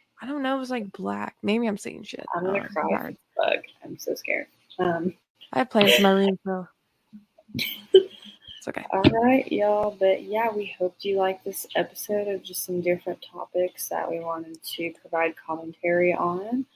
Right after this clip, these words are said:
Speaker 2: Um, yeah, so thank you guys so much for your support. You can watch, like I said, every Friday at six P M, um, on Blast. You can watch it also on my personal YouTube,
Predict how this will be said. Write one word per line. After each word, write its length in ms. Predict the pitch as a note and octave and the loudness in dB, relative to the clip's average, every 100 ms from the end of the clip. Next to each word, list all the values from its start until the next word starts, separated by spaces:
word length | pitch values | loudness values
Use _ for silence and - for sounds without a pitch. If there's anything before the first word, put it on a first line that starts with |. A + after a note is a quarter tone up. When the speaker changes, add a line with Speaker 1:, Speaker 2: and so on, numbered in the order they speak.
| - _ _ _ - | -20 _ _ _ 0
Speaker 2:
Um, 680 | F#3 F3+ F3 E3+ - - - _ | 4 4 2 0 -6 -14 -20 _
yeah, 300 | A3+ B3 A3 | -2 0 -2
so 160 | - - | -6 -12
thank 180 | G3 - | -12 -8
you 120 | G#3+ | -4
guys 140 | G#3 - | -4 -4
so 100 | F#3+ | -4
much 300 | G3 F#3+ - | 0 0 0
for 80 | F#3 | 0
your 160 | F3+ | -2
support. 760 | - - F3+ - - F3 F#3+ A3 | -4 -6 -6 -2 4 6 6 4
You 120 | - | 2
can 180 | - F3+ | -2 0
watch, 440 | F3+ F3 E3+ - F3 | 2 2 0 -2 -2
like 160 | F3+ | 2
I 100 | F#3 | 2
said, 380 | F#3 - F3 F3 | 2 2 4 4
every 260 | E3 E3+ F3 | 2 0 -2
Friday 320 | F3 E3+ E3 | 0 2 0
at 120 | - | -2
six 240 | - - - | -6 -10 -10
P 240 | - G#3+ | -4 -2
M, 200 | A3+ A3+ - _ _ - _ _ - | -2 -4 -10 _ _ -20 _ _ -4
um, 260 | E3+ E3 - | -2 -2 0
on 300 | E3 E3 D#3+ | 0 0 2
Blast. 640 | F3 F3 F3 F3+ - - | 4 4 4 2 -2 -4
You 80 | F3 | -2
can 140 | - | 2
watch 340 | F#3 F3+ - - | 2 2 0 0
it 120 | F3 | 2
also 420 | E3+ F3 - F#3 F3 | 2 0 0 2 2
on 100 | E3 | 0
my 180 | E3 - - | -8 -10 -8
personal 680 | E3 - - F#3+ G3 F#3+ F#3+ - | -4 -4 0 2 2 0 -2 -4
YouTube, 560 | G#3+ - A3+ A3+ A3 | -4 2 4 4 0